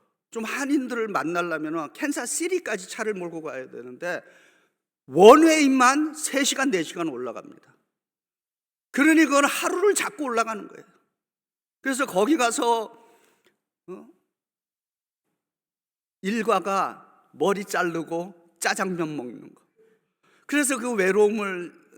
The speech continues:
달래고 또 아는 한인 분들 집에 가서, 교인들 집에 가서 하룻밤 자고 뭐 그러고 이제 내려옵니다. 근데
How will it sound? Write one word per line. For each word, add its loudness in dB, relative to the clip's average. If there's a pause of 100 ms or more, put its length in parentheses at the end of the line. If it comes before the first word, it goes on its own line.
(300)
달래고 -6 (260)
또 -6 (220)
아는 -2
한인 -8
분들 -6
집에 -8
가서, -12
교인들 -10
집에 -12
가서 -14
하룻밤 -16
자고 -20 (300)
뭐 -6
그러고 -6
이제 -10
내려옵니다. -14 (2750)
근데 2